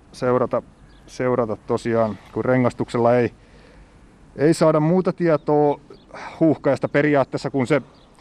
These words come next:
synnyinpaikka ja sitten se matkan, matkan päällikä, se missä, mistä se sitten löytyy joko menehtyneenä tai, tai tota huonokuntoisena.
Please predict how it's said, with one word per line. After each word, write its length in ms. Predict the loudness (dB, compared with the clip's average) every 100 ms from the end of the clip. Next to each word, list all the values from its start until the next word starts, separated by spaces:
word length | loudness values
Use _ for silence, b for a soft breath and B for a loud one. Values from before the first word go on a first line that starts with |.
| B B B
synnyinpaikka 800 | 0 2 2 0 2 0 0 0
ja 100 | 0
sitten 240 | -2 -4
se 80 | -2
matkan, 460 | 0 0 0 -4 -4 B B
matkan 360 | -6 -4 -4 -4
päällikä, 420 | 0 0 0 -4
se 120 | -6
missä, 300 | -6 -6 -8 -10 _ b b b b b b
mistä 240 | -2 0
se 80 | 0
sitten 200 | 0 2
löytyy 280 | 2 2 0
joko 180 | 0 0
menehtyneenä 580 | -2 -2 -4 -2 -2 -2
tai, 320 | 0 0 0 -4 _ -14 -2
tai 160 | -2
tota 240 | 0 -2 -2
huonokuntoisena. 760 | 0 -2 -2 -4 -2 -2 -4